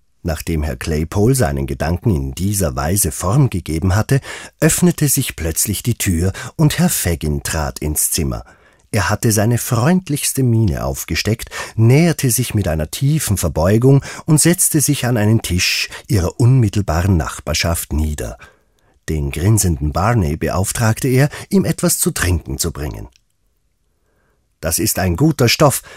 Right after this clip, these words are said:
bemerkte Herr Claypole und schnalzte wohlbehaglich mit den Lippen.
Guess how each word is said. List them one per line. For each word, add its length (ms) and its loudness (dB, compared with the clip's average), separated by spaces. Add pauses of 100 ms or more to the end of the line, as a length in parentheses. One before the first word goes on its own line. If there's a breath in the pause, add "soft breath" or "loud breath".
(140)
bemerkte 520 -2
Herr 160 -2
Claypole 600 -2
und 140 -8
schnalzte 560 -2
wohlbehaglich 680 -4
mit 140 -2
den 100 4
Lippen. 340 -4